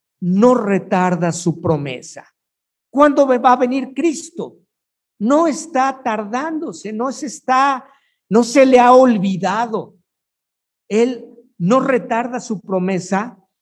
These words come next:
según algunos la tienen por tardanza.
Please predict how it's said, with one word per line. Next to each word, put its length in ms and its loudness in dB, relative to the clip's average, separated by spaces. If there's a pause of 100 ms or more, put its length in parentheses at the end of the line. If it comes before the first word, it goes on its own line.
(180)
según 640 2
algunos 760 0
la 240 -6
tienen 480 -2
por 300 -6
tardanza. 920 -6